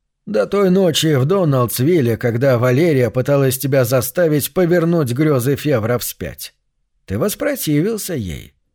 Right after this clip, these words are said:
ты оказался гораздо сильнее, чем я смел рассчитывать, и более лоялен. Именно тогда я и принял жизненно важное решение.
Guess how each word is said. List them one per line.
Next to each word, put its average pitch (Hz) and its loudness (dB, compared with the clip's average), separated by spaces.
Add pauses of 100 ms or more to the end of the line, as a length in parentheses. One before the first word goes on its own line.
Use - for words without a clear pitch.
(240)
ты 110 -4
оказался 131 -2
гораздо 127 0
сильнее, 127 0
чем 139 -2
я 135 0
смел 139 0
рассчитывать, 123 -2 (360)
и - -8
более 143 2
лоялен. 95 -4 (520)
Именно 147 0
тогда 117 -2
я 117 0
и - -2
принял 143 0
жизненно 143 0
важное 139 0
решение. 127 -4